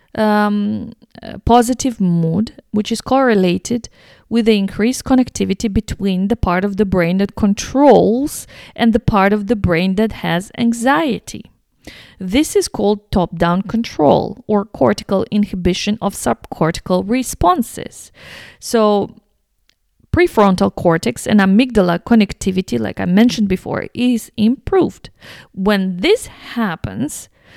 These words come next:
suddenly you're able to make better choices. Suddenly you're better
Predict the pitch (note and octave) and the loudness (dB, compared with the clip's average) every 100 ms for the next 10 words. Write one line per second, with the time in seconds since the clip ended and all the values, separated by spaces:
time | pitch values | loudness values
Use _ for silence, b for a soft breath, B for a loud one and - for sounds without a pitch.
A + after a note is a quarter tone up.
0 | b - - G4 D4 G3+ - G3 G3 F#3+ | b -6 0 2 2 0 -2 -2 -2 -2
1 | - - G3 F3+ F3 F3 E3 E3+ D#3+ D#3 | -6 -8 -6 -8 -10 -10 -8 -8 -8 -8
2 | - C#4+ D4 D4+ - C#4+ C4+ - B3 A3 | -2 2 4 2 -4 -4 -4 -2 0 0
3 | F3+ F3 E3 E3 E3 D#3+ | -2 -2 -2 -4 -4 -4